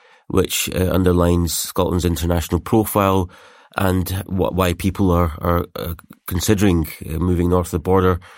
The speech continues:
for the better quality of life. It's not just us saying it. The s-, statistics show it themselves. And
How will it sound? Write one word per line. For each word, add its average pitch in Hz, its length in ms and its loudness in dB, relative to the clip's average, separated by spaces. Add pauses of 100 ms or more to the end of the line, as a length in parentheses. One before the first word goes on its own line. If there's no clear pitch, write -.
(160)
for - 80 -6
the 92 80 2
better 90 260 2
quality 92 380 0
of 85 80 2
life. 95 240 2
It's - 160 -4
not 78 120 2
just 90 160 -2
us 120 200 2
saying 92 300 2
it. - 160 0 (340)
The 98 80 0
s-, 90 200 -2
statistics - 720 -4
show 95 260 0
it - 100 -4
themselves. 95 440 0
And 92 200 0